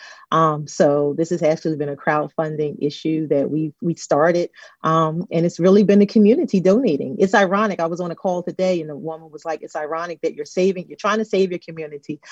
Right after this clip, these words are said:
but your community is the one who basically is the one is, that's, that's funding this,"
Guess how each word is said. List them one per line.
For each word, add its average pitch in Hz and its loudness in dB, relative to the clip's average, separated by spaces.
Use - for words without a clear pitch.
but 170 -2
your 165 4
community 185 2
is 160 0
the 156 0
one 160 -2
who 151 -2
basically 156 2
is 147 -4
the 147 -2
one 151 -4
is, 139 -6
that's, 143 0
that's - -4
funding 175 0
this," 135 -4